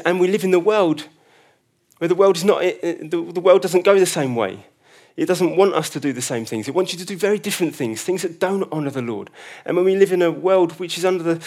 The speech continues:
sway of the evil one, the devil, guess what? He wants, he wants to pull you right away and to live a completely different lifestyle. In him,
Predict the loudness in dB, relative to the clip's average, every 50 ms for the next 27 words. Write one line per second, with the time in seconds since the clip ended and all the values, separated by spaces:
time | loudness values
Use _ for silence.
0 | -16 -12 -10 -10 -8 -8 -10 -4 -2 0 0 0 0 -2 -4 -10 -14 -20 -12 -4
1 | -4 -4 -2 0 -2 0 0 -2 -4 -6 -6 -2 -2 -2 -2 -2 -4 -4 -4 -6
2 | -6 -6 -8 -8 -8 -8 -8 -6 -4 -4 -6 -6 -6 -12 -6 -2 -2 -2 -2 -4
3 | -8 -10 -10 -12 -8 -8 -8 -8 -8 -12 -12 -8 -8 -8 -8 -8 -8 -6 -4 -4
4 | -4 -4 -6 -4 -4 -2 -4 -4 -6 -4 -6 -6 -6 -6 -12 -10 -12 -10 -10 -10
5 | -10 -10 -12 -12 -12 -12 -12 -10 -8 -8 -10 -10 -12 -12 -14 -14 -14 -14 -16 -20
6 | -20 -20 -20 -20 -20 -20 -20 -18 -8 -4 -2 -2 -2 -2 -6 -8 -8 -8 -6 -6
7 | -8 -8 -12